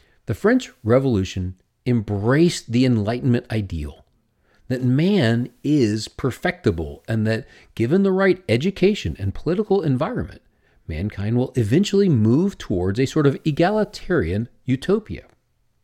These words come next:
The American Revolution and the American Founding Fathers did not embrace this ideal at all. Instead, they, the Americans, saw mankind as sinful and prone towards corruption, and they saw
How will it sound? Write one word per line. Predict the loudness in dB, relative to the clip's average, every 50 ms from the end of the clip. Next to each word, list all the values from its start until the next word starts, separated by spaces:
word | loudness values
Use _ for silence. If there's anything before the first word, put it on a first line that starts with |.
| _ _ _ _ _ _ _ _ _ _ _ _ _ _ _ _ _ _ _ _
The | -2 0
American | 2 2 2 2 2 2 2 2
Revolution | 2 2 2 2 0 0 -2 -2 -4 -6 -6 -6 -4
and | -2 -2
the | 0
American | 0 -2 -2 -4 -4 -6 -6
Founding | -6 -4 -4 -4 -2 -2 -4
Fathers | -4 -6 -8 -8 -8 -10 -10 -10
did | -6 -6 -4 -2 0
not | 0 0 0 0 -2 -2 -2
embrace | -2 0 0 2 2 2 2 0
this | -2 -4 -4 -2
ideal | -2 0 2 2 2 2 0 0
at | 0 2
all. | 2 0 -2 -6 -10 _ _ _ _ _ _ _ _ _ -20 _ _ _ _
Instead, | -6 -6 -4 0 2 2 4 2 0 -4 -10 _ _ _ -4
they, | 0 2 4 4 4 2 0 -2 -6 _ _ _ _ -8
the | -6 -4
Americans, | -2 -2 -4 -4 -6 -6 -8 -8 -10 -14 _ _ _
saw | -14 -10 -4 0 0 0 0 -2 -4 -6 _ -4
mankind | -2 -2 0 0 -2 -4 -4 -6 -4 -4 -2 -4 -4 -4 -4
as | -2 -2 -2 -4
sinful | -6 -10 -4 0 2 2 2 2 0 -2 -6 -8 -10 _ _ _ _ -6
and | -4 -4 -4 -6
prone | -10 -6 -2 0 2 2 2 2 2
towards | 0 0 2 2 2 2 0 -4
corruption, | -6 -2 0 2 2 0 0 -4 -12 -12 -12 -14 _ -6
and | -4 -4 0
they | 2 2 2 2
saw | 2 0 -2 -2 -2 -2 -4